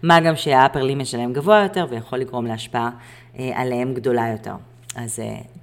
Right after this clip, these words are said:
אז כל מי שטעתה, אה, לגבי הילדים, אז הנה, אה, יש לנו, אה, תשובה. אמ, עוד, אה, מיתוס או מידע שתמיד מסתובב לגבי, אה, קפה, זה העניין של קפה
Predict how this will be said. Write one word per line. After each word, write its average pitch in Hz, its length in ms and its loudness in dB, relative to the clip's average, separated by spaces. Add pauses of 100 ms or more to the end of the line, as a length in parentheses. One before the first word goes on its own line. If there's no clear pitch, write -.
אז - 100 -8
כל 127 140 -4
מי 127 60 -2
שטעתה, 107 500 -6 (280)
אה, 113 160 -8
לגבי 117 240 -8
הילדים, 123 520 -2
אז 117 260 -10
הנה, 123 180 -8
אה, - 720 -14 (180)
יש 127 240 -6
לנו, 120 280 -8
אה, 113 60 -8 (380)
תשובה. 135 300 -2 (1400)
אמ, 151 280 -2
עוד, 202 300 2
אה, 240 160 2
מיתוס 196 640 2
או 135 600 6
מידע 139 360 2
שתמיד 151 320 -2
מסתובב 135 300 -2
לגבי, 135 500 2
אה, 127 80 4 (320)
קפה, 220 500 4
זה 147 200 0
העניין 135 360 0
של 175 120 -2
קפה 165 320 -4